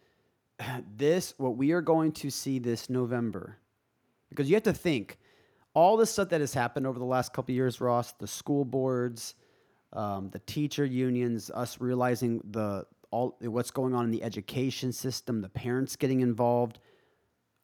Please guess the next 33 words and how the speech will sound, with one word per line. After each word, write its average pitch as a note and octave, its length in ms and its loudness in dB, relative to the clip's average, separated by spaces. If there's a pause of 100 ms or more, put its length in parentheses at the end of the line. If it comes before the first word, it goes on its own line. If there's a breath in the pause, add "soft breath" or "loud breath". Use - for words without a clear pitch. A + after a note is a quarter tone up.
(120)
We F3 220 0
found F#3 380 2
out C#3+ 400 2
and A#2+ 120 -8
started B2+ 280 -2
taking A#2+ 320 -4
action B2 360 -2
over F#2+ 100 -2
the G2+ 80 -4
last G2 280 -2
couple - 180 -10
of G2+ 40 -4
years, A2+ 360 2
but - 340 -8
people D#3+ 380 -2
aren't B2 280 0
gonna A#2+ 200 -4
be G#2+ 180 -4
losing B2 480 0
their F#2+ 120 -2
seats, - 600 -2
and A2 100 -4
the G#2 100 -2
elections B2 460 -2
all A#2+ 240 2
are, A#2 200 0 (180)
are A2 220 0
all C3 200 4
going A#2 280 0
to - 120 -12
start - 480 2
this - 240 -2
November. B2+ 540 2